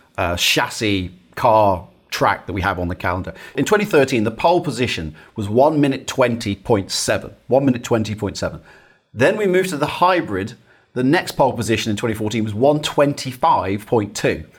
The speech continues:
So they lost four and a half seconds of pace by moving from the V eight to the hybrid. Uh, now, slowly over time, uh, well, in fact, not so slowly over time, they started to gain that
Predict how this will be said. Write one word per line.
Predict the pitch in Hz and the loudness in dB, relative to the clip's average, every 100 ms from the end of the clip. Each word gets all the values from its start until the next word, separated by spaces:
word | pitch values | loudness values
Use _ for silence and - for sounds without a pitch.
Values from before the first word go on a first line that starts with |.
| - - | -20 -8
So | - | 0
they | 123 123 | 2 4
lost | 143 - - - - | 4 2 0 -8 -10
four | - 151 123 | 0 4 6
and | 120 | 4
a | 117 | 2
half | 131 113 110 | 0 0 0
seconds | - 120 107 92 | -2 -2 -4 -6
of | 95 | -6
pace | - 113 82 - - - - | -4 -4 -4 -12 -14 -14 -4
by | 110 | 0
moving | 113 107 107 | 0 0 -2
from | 104 | -2
the | 104 | -2
V | 92 135 | 0 0
eight | 104 90 - - _ - | 0 -2 -8 -18 _ -4
to | 131 107 95 - | 0 2 0 -4
the | - | -4
hybrid. | 110 185 175 113 - - _ _ - - | 0 2 2 0 -6 -16 _ _ -20 -8
Uh, | 113 127 | 0 0
now, | 123 127 | 0 -2
slowly | - - 156 175 131 104 | -2 0 4 4 4 0
over | 113 113 117 | 2 0 0
time, | - 113 85 104 107 - - - | 2 2 2 -4 -8 -18 -16 -2
uh, | 135 120 | 0 2
well, | 117 | 2
in | |
fact, | 151 113 | 0 0
not | 123 185 - | 0 0 0
so | 101 | -4
slowly | 92 107 90 87 | -2 -2 -2 -4
over | 90 | -4
time, | 95 107 | -2 -2
they | 110 | -2
started | 113 135 131 | -2 2 0
to | 117 | 0
gain | 104 113 110 107 | -2 0 0 0
that | 110 - | -2 -4